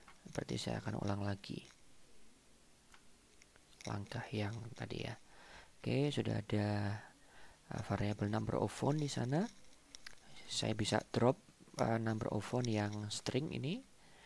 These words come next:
Ya, drop, perintah drop itu adalah untuk menghapus, eh, satu variabel. Oke. Ya, Control D seperti ini. Ya,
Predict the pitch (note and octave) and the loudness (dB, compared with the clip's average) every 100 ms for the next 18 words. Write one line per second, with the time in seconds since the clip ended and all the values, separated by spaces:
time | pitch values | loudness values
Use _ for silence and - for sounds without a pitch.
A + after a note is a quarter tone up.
0 | - - - B2 - - - - A2+ A2+ | -20 -6 -2 0 0 0 0 0 0 2
1 | A2+ - B2 C3 - - C3 A2+ G#2+ A2 | 0 2 4 4 2 0 0 2 4 4
2 | A#2 B2 A2 G#2 A2+ - A2+ G#2+ G#2 - | 2 0 -2 0 -2 -2 0 2 0 0
3 | - C3 C3 - - - - - - - | 4 4 4 0 -2 -12 -12 -12 -14 -2
4 | F2+ A2+ A2 G#2+ G#2+ G#2+ - G#2+ G#2 G#2+ | 2 4 4 4 2 0 0 2 4 4
5 | G#2 - - - - - - - - - | 4 2 -2 -4 -6 -6 -6 -8 -8 -8
6 | - A#2 F3+ - - - - - - - | 4 6 6 4 -4 -4 -4 -4 -6 -10
7 | - - - - - - - G#2 G#2+ G#2 | -12 -10 -8 -8 -10 -10 -8 -6 -4 -2
8 | A2 C3 G3 - - - - - - - | 0 -2 -2 -10 -20 -20 -18 -12 -10 -6
9 | C3 F3 - - - - - G1+ - B2+ | -6 -6 -10 -20 -20 -12 -8 -6 -6 -8